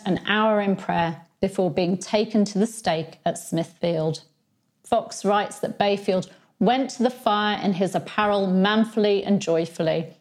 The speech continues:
and there, for lack of a speedy fire, was two quarters of an hour alive. And when the left arm was on fire and burnt, he rubbed it with his right hand, and it fell from his body. And he continued in prayer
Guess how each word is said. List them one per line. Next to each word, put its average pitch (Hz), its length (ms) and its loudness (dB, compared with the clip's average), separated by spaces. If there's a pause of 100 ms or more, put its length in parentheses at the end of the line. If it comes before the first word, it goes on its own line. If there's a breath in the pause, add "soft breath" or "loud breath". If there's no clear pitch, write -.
(180)
and 196 200 2
there, 226 440 2
for 175 80 -2
lack 185 440 0
of 160 100 -2
a - 20 0
speedy 240 640 0
fire, 165 520 -2 (300 loud breath)
was 240 380 2
two 247 200 0
quarters 202 600 0
of 175 160 -2
an 202 100 4
hour 185 320 0
alive. 170 720 0 (320)
And 208 400 2
when 196 200 2
the 196 80 2
left 214 380 0
arm 208 320 2
was 185 200 0
on 247 160 2
fire 190 420 0
and 190 160 2
burnt, 175 380 0 (340 soft breath)
he 233 180 2
rubbed 214 440 0
it 220 140 0
with 196 160 0
his 180 200 -2
right 185 320 0
hand, 160 420 -2 (200)
and 165 100 0
it - 140 -6 (120)
fell 165 220 0
from 180 240 -4
his 156 180 -2
body. 165 600 -2 (360 soft breath)
And 214 140 2
he 233 160 4
continued 226 680 2
in 220 120 4
prayer 165 520 -2